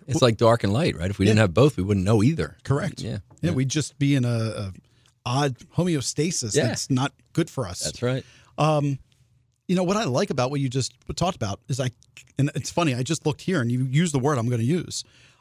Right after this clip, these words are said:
Speaker 2: uh, parables.
Speaker 1: Mm-hmm.
Speaker 2: Some of the best teachers in the world use parables.
Speaker 1: Mm-hmm.
Speaker 2: You know, we look back to the Bible. Jesus used parables to get his point across to his disciples.
Speaker 1: Sure.
Speaker 2: Uh, Michael Bednark, one of my,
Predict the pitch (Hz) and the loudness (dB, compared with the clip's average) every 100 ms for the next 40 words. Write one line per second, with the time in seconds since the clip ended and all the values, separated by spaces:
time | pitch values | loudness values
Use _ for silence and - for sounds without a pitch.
0 | - 135 131 131 127 _ _ _ _ - | -2 0 2 0 -4 _ _ _ _ -4
1 | - 226 101 - - - _ - 82 82 | -2 -2 -4 -6 -12 -14 _ -10 -6 -6
2 | 82 107 _ _ _ _ _ _ _ _ | -8 -10 _ _ _ _ _ _ _ _
3 | _ _ _ - - - 254 175 113 - | _ _ _ -20 -8 -2 0 0 -2 -2
4 | 165 190 - - _ _ _ _ - 190 | -2 -2 -6 -10 _ _ _ _ -2 -2
5 | 170 120 98 98 - - 139 123 123 110 | -2 -6 -6 -8 -8 0 2 4 2 -2
6 | 87 82 - - 143 123 - 113 82 - | -4 -12 -12 0 0 2 -2 -2 -6 -10
7 | - 82 80 95 - 107 107 139 170 151 | -10 -10 -10 -12 -10 -4 -2 0 0 -2
8 | 131 - 98 82 92 160 139 139 139 123 | -4 -4 -4 -4 -2 0 0 0 0 0
9 | 117 123 117 120 120 - - _ - 127 | 2 0 0 -2 -2 -6 -10 _ -2 0
10 | 113 - 135 123 123 107 - - 110 104 | 0 0 0 2 0 -2 -4 -4 -4 -4
11 | - - 101 92 80 - - 87 80 - | -6 -4 -4 -4 -6 -6 -2 -4 -4 -16
12 | - 147 131 123 - 160 - - - _ | -8 -2 0 0 -4 -8 -14 -20 -20 _
13 | _ - 143 147 135 131 127 113 104 - | _ -4 0 2 2 2 2 0 -4 -4
14 | 120 117 120 117 | -2 0 0 -4